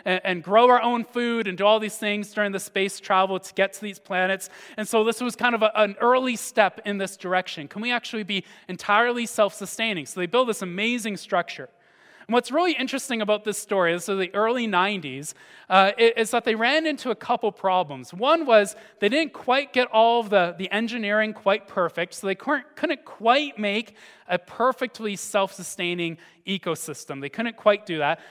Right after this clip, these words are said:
But the biggest problem that they experienced was the people involved with it. Uh, so part of this experiment was they were gonna put a team of scientists inside the biodome, lock the door,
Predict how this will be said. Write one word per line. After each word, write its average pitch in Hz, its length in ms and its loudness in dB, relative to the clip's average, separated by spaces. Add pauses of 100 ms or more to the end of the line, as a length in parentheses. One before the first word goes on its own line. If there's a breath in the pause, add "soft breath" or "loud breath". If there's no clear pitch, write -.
(180 loud breath)
But 233 160 2
the 220 80 -6
biggest 320 480 -4
problem 208 260 0
that 202 160 -2
they 185 100 0
experienced 165 680 -8
was 175 220 -6
the 175 100 -12
people 185 500 -10
involved 156 420 -4
with 127 160 -20
it. 117 120 -16 (760 soft breath)
Uh, 180 360 4
so 208 160 -8
part 240 220 4
of 247 40 2
this 240 160 -2
experiment 190 640 0
was 180 180 -2
they 185 100 -4
were 180 60 -2
gonna 185 160 -2
put 175 160 -8
a 165 100 -8
team 240 440 -4
of 180 100 -6
scientists 196 640 -2
inside 208 500 2
the 269 80 -8
biodome, 196 720 4
lock 226 340 4
the 226 80 -2
door, 202 380 4